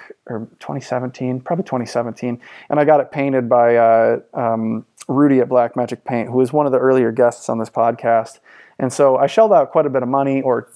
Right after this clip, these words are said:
to me, what I felt like was quite a bit of money, in order to get a multiple color wet paint job, uh, you know, with a sick fade, and the logos were painted on, and they do wet sanding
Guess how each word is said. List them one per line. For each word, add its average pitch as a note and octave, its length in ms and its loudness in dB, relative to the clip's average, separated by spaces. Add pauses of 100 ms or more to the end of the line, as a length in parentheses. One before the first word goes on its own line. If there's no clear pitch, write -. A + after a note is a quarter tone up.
to - 100 -4
me, C#3 360 2
what C3+ 140 2
I B2+ 100 2
felt B2+ 280 2
like B2 220 0
was B2 260 0
quite C3 220 0
a B2+ 40 -6
bit B2 120 0
of A#2+ 80 -2
money, B2+ 400 -2 (240)
in E3+ 80 2
order E3 200 4
to C#3+ 80 -2
get C#3+ 140 2
a C3+ 60 0
multiple C3+ 480 -2
color B2 500 0
wet C3 340 0
paint A#2+ 280 -10
job, A#2 500 2 (380)
uh, A#2 340 -4
you D3+ 80 0
know, C3 80 0
with A#2+ 140 -4
a - 80 -10
sick - 480 -2
fade, C#3 680 4
and A2+ 120 -8
the A2+ 60 -8
logos D3 520 2
were B2 80 -6
painted C#3+ 500 -4
on, C3 460 0
and A#2 80 -6
they A#2+ 60 -4
do C3+ 120 0
wet C3 300 2
sanding C3+ 600 -4